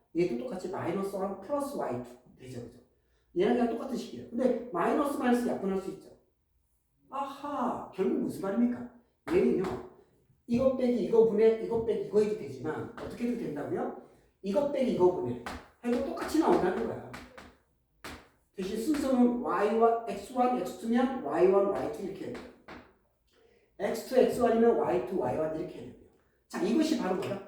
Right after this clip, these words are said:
기울기다. 두 점이 줬을 때 기울기라는 겁니다. 자, 되겠죠? 이렇게 되는 거야. 자, 그러면 이 번을 보면요. 이 번 볼게요.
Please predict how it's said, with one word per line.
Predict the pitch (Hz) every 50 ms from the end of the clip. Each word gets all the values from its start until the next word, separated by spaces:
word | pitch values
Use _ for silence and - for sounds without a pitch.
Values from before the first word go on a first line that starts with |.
| - - - _ _
기울기다. | - - 131 131 131 123 123 120 - - - - - 120 117 - - - - _
두 | - 156
점이 | 175 160 160 -
줬을 | - 120 123 - - -
때 | - -
기울기라는 | - - - - - _ _ _ _ _ _
겁니다. | _ _ _ _ _ _ _ _ _ _ _ _ _ _ _ _ _ _ _ _ _
자, | _ - - -
되겠죠? | 151 139 147 147 143 - 240 233 220 - - -
이렇게 | - - - - - - - - - _ _ _ _ _
되는 | 127 120 - -
거야. | - - _ _ _ _ _ _ _ - - - - - _
자, | - 294 277
그러면 | 330 349 311 247 220 214 220 214 - - - -
이 | 185
번을 | 240 339 330 330 302 247 214
보면요. | 190 165 156 135 123 117 120 117 120 117 120 135
이 | 170 175
번 | 190 180
볼게요. | 151 - - - -